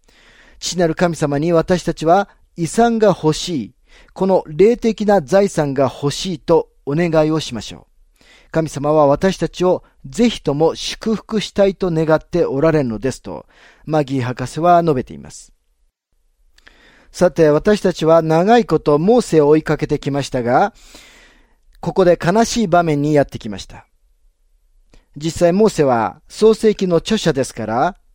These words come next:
私たちは創世記以来、ずっと今までモーセと共に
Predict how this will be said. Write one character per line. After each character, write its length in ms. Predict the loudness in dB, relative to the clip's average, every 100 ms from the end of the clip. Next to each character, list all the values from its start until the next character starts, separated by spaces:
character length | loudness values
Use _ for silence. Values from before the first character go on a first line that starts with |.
| -4
私 280 | -2 -2 -2
た 100 | -6
ち 140 | -4
は 100 | -6
創 260 | -2 0 0
世 220 | 0 -2
記 220 | -2 2
以 20 |
来、 320 | 2 2 -4 _ _ -12
ず 200 | -2 -2
っ 40 |
と 300 | 0 2 2
今 280 | 2 0 2
ま 140 | 2
で 300 | 0 -2 -4 _ -8
モ 240 | 0 0
ー 20 | 2
セ 100 | -2
と 140 | -2
共 240 | -4 -2
に 180 | -2 -4